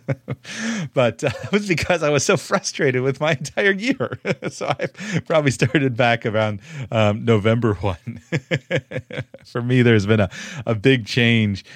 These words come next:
um, even in, in regard to my own process. And I, as I went through this process, uh, you know, episode three hundred and seventy-nine,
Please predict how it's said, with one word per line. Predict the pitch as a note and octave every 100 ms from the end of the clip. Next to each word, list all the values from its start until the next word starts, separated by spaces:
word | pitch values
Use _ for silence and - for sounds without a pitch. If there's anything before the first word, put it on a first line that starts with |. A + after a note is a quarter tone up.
| - -
um, | G#2+ G2 F2+ F2+ F2+ _
even | C3 A#2 A2+
in, | G#2 G2+
in | A2 G#2 F#2+ F#2 G2 A#2
regard | G#2+ G#2+ G2+ G2+
to | A2
my | F#2+ G2 F#2+
own | G2+ G#2+ G#2 F#2 - - _
process. | - A2+ A2 A2 F#2 -
And | F#2+
I, | F#2 - -
as | A2+ G#2
I | G#2 F#2+ -
went | A2 F#2+
through | A2
this | G#2 -
process, | G2+ G2 G2 F2 D#2+ -
uh, | - F#2 F2 E2 - - E2+ -
you | G2
know, | F2+
episode | F#2+ G2+ - G2+ F2 - - - _
three | - C3 A#2+
hundred | A#2 G2+
and | F2+
seventy-nine, | A2 G2 F#2 F2 F2+ G2+ E2+